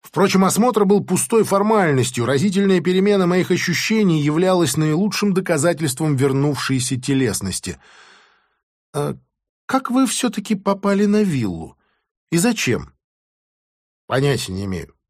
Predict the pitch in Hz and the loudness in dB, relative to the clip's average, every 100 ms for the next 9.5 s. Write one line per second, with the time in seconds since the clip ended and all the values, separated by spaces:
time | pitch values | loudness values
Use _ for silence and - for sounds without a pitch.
0 | _ _ - 165 165 - 110 107 110 78 | _ _ -4 -2 0 -2 -2 -2 -4 -4
1 | - _ _ _ _ _ _ _ _ - | -12 _ _ _ _ _ _ _ _ -8
2 | 131 156 120 147 151 127 180 190 139 120 | -2 -2 -2 0 0 2 2 2 2 0
3 | 113 98 95 87 143 - 110 143 127 117 | -2 -4 -8 -6 -6 -4 -2 -2 -2 -4
4 | 139 - 117 - 123 127 135 - 120 92 | -4 -2 -4 -4 -4 -4 -6 -4 -4 -4
5 | 73 _ _ _ _ _ _ _ _ _ | -8 _ _ _ _ _ _ _ _ _
6 | 127 123 131 151 - - 190 196 202 208 | -8 -2 0 0 0 0 2 2 2 2
7 | 196 254 214 185 190 208 _ _ _ 120 | 2 0 2 2 2 -2 _ _ _ -2
8 | 147 165 190 170 165 156 156 160 143 160 | 0 2 0 2 2 2 2 2 2 2
9 | 156 156 143 151 | 2 2 2 0